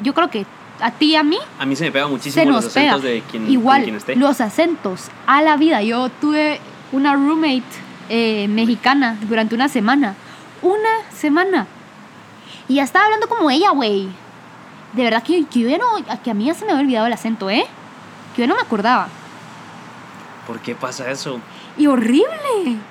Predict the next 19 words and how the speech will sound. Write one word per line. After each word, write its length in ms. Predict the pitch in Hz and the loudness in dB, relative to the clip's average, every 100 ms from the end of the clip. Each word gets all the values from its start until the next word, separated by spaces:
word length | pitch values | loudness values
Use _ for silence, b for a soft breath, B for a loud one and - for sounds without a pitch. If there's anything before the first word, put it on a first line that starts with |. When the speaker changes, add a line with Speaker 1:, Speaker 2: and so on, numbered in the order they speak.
| 123 | -2
Speaker 2:
Yo 220 | 151 165 - | -2 -2 -4
un-, 600 | 240 247 254 240 202 143 117 - - | 0 4 4 4 2 -2 -6 -18 -10
una 320 | 180 165 160 | -4 0 2
hora 320 | 170 196 180 160 | 2 2 0 0
en 100 | 139 | -2
el 240 | 127 131 | -2 -2
barco 540 | 156 180 170 - 135 | 0 0 0 -4 -6
con 240 | 123 127 123 | -4 -8 -6
puertorriqueños 880 | 127 117 127 120 113 160 165 165 143 | -6 -4 -4 -4 -2 -2 -2 -4 -8
y 40 | |
cubanos 600 | - 123 127 165 180 156 | -8 -2 0 0 -2 -2
y 40 | 135 | -4
ya 80 | |
estaba 320 | 135 - 151 143 | -4 -2 0 2
hablando 380 | 139 143 147 | 0 -2 -2
como 180 | 143 127 | -2 -4
puertorriqueño 640 | 117 120 117 117 107 131 143 | -2 -6 -4 -4 -2 -2 -4
y 40 | |
cubano. 520 | 143 123 131 151 143 | -4 -2 0 0 -4